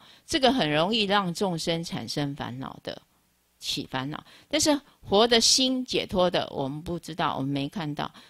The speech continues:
那是他个人的层次跟境界了。好，所以呢，会让众生产生烦恼的时候呢，这个叫做有漏法，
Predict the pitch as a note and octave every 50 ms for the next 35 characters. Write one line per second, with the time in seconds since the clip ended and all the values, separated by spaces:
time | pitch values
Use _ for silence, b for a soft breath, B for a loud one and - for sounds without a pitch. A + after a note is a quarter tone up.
0 | B - B3 B3+ - - B3 - G#3+ A3+ - - A3+ G3+ E3+ D3 C#3+ C#3 C#3+ C#3+
1 | C#3+ C#3 - - C3+ C3 D3 E3 - - E3+ D3+ - D3+ C#3+ D3 D3 D3 - D3+
2 | C#3 C3 B2 - - F#2 C#2+ G1+ G1+ - - b b b b b b b b -
3 | C3 - - - D4 D4+ D4 C4 A#3+ A3+ A3 b b b b b b - F4 D4+
4 | B3+ A#3+ A3+ C#4+ C#4+ B3+ A3+ G3+ E3 D#3 - _ _ _ _ - - E4+ C#4 A#3
5 | G#3+ - - A3+ A3 A3 A#3 - A#3+ C#3+ C#3 - - F3+ F#3 F#3+ - D3+ C#3 D3
6 | D#3+ D3 C3 - - C3+ C#3 C#3 - - - - - D3+ D#3+ F#3+ A#3 G#3+ F#3 F3
7 | E3+ D3+ - - C4 A#3 F#3 E3+ F#3+ F3+ F3 E3 - F3 E3 D#3 D3 A2 C#2 C3
8 | D3+ D#3+ D3+ C3+ - - - - -